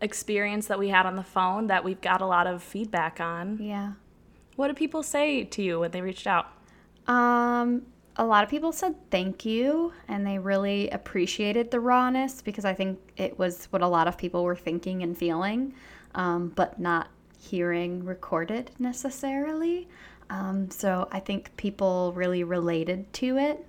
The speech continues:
Speaker 2: What about you?
Speaker 1: Yeah, I, I want to thank you for your vulnerability, um, for our viewers, 'cause I think it, yeah, it made a lot of people feel seen,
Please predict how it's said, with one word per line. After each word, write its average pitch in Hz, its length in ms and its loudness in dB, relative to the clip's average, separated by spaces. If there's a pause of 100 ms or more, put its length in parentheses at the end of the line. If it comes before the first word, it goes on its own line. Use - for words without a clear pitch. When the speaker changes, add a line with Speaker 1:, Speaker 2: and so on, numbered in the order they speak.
Speaker 2:
What 196 160 -2
about 175 260 -2
you? 180 240 -4 (1300)
Speaker 1:
Yeah, 226 460 2 (140)
I, 214 180 0 (120)
I 196 640 -2 (220)
want 202 220 0
to 190 140 -4
thank 233 480 -2
you 190 240 0
for 175 220 -4
your 170 100 2
vulnerability, 175 1040 -4 (140)
um, 180 500 -2
for 202 140 -4
our 185 160 -2
viewers, 175 800 -4 (200)
'cause - 600 -8 (100)
I 190 100 -6
think 208 300 -6
it, 214 220 -6
yeah, 226 240 0
it - 60 -8
made 202 160 -2
a 196 40 -2
lot 196 120 0
of 190 80 -10
people 208 200 -6
feel 196 200 -4
seen, 175 480 -6